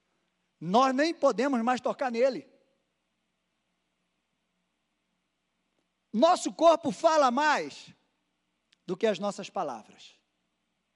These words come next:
Você acredita nisso? Sete por cento do que você realmente diz é comunicado por palavras. Quarenta e três por cento do que queremos dizer se dá por meio do modo que dizemos:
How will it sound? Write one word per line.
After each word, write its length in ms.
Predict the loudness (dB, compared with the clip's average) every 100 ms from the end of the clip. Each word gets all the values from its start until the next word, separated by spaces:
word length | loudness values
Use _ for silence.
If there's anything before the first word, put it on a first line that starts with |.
| _ _ _ _ _ _ _ _ _ _ _ _ _ -16
Você 180 | -6 -4
acredita 520 | -4 -6 -6 -8 -8
nisso? 400 | -10 -12 -16 -20 _ _ _ _ _ _ _ _ _ _ _
Sete 440 | -14 2 2 2 -4
por 140 | -6
cento 300 | -2 -2 -2
do 100 | -6
que 120 | -4
você 320 | 0 0 2
realmente 480 | 0 0 0 -2 -4
diz 420 | -4 -4 -4 -6 -6
é 100 | -4
comunicado 580 | -4 -6 -6 -4 -4 -4
por 160 | -8
palavras. 640 | -4 -4 -6 -12 -20 -20 _ _ _ _ _ _ _ _ _ _ _ _ _ _ _ 2
Quarenta 360 | 4 4 2
e 60 | 2
três 240 | 4 2
por 140 | 0 -6
cento 360 | -2 -2 -2
do 100 | -6
que 200 | -4 -4
queremos 420 | 0 0 2 0
dizer 720 | -2 -2 0 0 0 -8 _ -18
se 200 | -8 -4
dá 220 | 0 0
por 260 | 2 0 2
meio 400 | 2 2 2 -6
do 180 | -4
modo 360 | -2 0 0 -2
que 160 | -6 -6
dizemos: 580 | -6 -8 -8 -10 -14